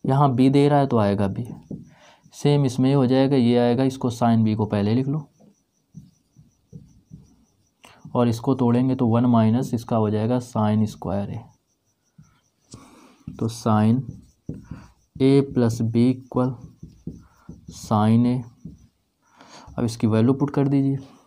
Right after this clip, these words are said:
जब वैल-, वैल्यू पुट करेंगे तो sine ए बराबर था एक्स के, तो यहाँ आएगा एक्स under root वन माइनस sine बी की जगह रखेंगे वाई, तो यहाँ आएगा वाई का स्क्वायर प्लस sine बी, sine बी की जगह रखेंगे वाई और ये हो जाएगा under root वन माइनस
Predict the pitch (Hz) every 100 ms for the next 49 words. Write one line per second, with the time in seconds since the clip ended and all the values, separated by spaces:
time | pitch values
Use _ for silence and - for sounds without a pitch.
0 | - - - - - 113 113 117 123 127
1 | 120 143 143 127 123 120 131 147 - 127
2 | 123 123 113 107 107 104 113 143 - 139
3 | 127 113 110 107 104 107 127 - - -
4 | - - - _ 120 117 123 120 113 104
5 | 113 131 131 139 143 - - 113 110 117
6 | 120 117 113 107 110 110 107 104 120 131
7 | 113 104 101 104 98 101 113 127 - 127
8 | 135 - - 160 - - - - _ -
9 | 117 113 117 110 117 139 127 117 113 110
10 | 113 110 107 104 113 107 104 104 123 147
11 | - - - - - - - 120 120 120
12 | 110 113 113 107 110 131 131 120 113 104
13 | 104 120 143